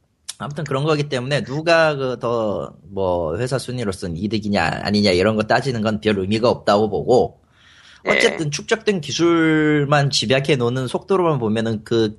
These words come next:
Speaker 1: 디엔에이나 그리가 굉장히 모으기는 쉬울 거예요. 그리는 요새 뭐 하는지 모르겠어.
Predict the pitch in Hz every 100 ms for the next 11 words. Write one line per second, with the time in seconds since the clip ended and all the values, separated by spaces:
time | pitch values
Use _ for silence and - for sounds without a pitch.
0 | - 131 143 139 127 107 123 117 113 104
1 | _ 117 110 131 101 107 135 131 107 -
2 | 226 254 240 113 95 90 147 120 71 -
3 | _ _ _ _ _ _ _ - 147 165
4 | 196 196 160 147 135 139 131 120 101 92
5 | 73 - 71 -